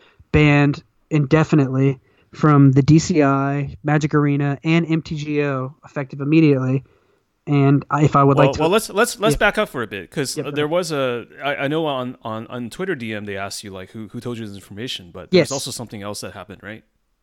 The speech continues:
Speaker 1: What, what are, what are you referring to?
Speaker 2: Didn't they also ask you over email to, to, to
Speaker 1: Oh,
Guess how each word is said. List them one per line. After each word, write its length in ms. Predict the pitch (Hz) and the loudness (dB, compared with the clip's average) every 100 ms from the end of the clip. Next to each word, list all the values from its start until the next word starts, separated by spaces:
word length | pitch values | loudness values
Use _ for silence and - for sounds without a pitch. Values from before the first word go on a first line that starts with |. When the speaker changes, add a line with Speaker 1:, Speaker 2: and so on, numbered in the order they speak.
| _ _ _ _ _ _ _ | _ _ _ _ _ _ _
Speaker 1:
What, 460 | - 147 139 143 - | -12 -6 -2 -2 0
what 140 | 143 156 | 2 4
are, 120 | 165 | 4
what 180 | 147 147 | 2 2
are 20 | |
you 100 | 170 | 2
referring 280 | 185 208 214 | 0 -2 -6
to? 180 | - 247 _ _ _ _ _ _ | -6 -8 _ _ _ _ _ _
Speaker 2:
Didn't 200 | 151 170 | -12 -6
they 80 | 156 | -4
also 280 | 139 - 131 | -4 -4 -10
ask 320 | 101 113 - | -10 -10 -12
you 320 | 117 107 107 | -12 -12 -14
over 540 | - 107 101 101 95 92 - | -14 -14 -12 -12 -12 -16 -12
email 520 | 117 151 165 175 180 | -6 -4 -4 -4 -8
to, 480 | - 135 117 110 107 | -12 -10 -8 -10 -10
to, 180 | - 120 | -8 2
to 0 | |
Speaker 1:
Oh, 520 | 208 233 233 233 226 | 6 8 8 8 8